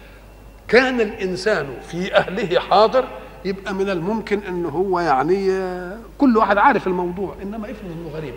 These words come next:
إذا ضربتم في الأرض يعني إيه؟ يعني سافرتم في غير أوطانكم، نعمل إيه؟ أم قال لك: تعمل وصية. إمتى الوصية؟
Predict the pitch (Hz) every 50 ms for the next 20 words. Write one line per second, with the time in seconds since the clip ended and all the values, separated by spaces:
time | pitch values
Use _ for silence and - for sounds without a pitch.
0 | - 135 151 147 156 190 254 285 - - 214 190 170 - 175 - 226 220 190 175
1 | 175 160 151 151 156 175 185 190 190 - - - - - - - - - - -
2 | - - - 277 - 190 185 - - 196 165 - - 151 135 - - - - -
3 | - - - - - - - 214 202 175 170 202 190 160 151 156 160 147 127 -
4 | - 139 123 120 120 - - - - - - - - - - - 175 226 269 -
5 | 190 185 185 165 151 147 143 - - - - - - - - - - - - -
6 | - - - - - - - - - - 185 180 180 180 - 233 233 226 226 -
7 | - - - - 277 269 - 208 190 208 240 220 202 190 151 - - - - -
8 | - - - - - - - - - - - - - - - - - - 285 302
9 | 294 254 185 - 208 196 190 185 180 185 - 185 180 170 170 180